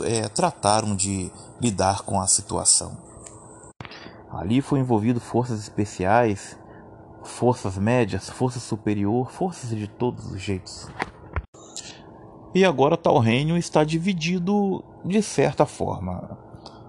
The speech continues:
Lúcifer tem uma parte dos exércitos que foi de lá das alturas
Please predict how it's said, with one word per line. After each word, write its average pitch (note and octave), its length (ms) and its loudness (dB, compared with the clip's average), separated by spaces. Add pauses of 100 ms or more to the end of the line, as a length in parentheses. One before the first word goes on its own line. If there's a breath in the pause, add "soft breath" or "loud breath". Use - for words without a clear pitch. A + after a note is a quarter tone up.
(100)
Lúcifer A2+ 500 0
tem G#2+ 140 -2
uma G#2+ 180 2
parte G2+ 380 -4
dos G2+ 160 0
exércitos G2 640 -4
que - 160 -6
foi - 540 0
de G2+ 120 -2
lá G2 240 0
das G2+ 200 -4
alturas C3 640 -4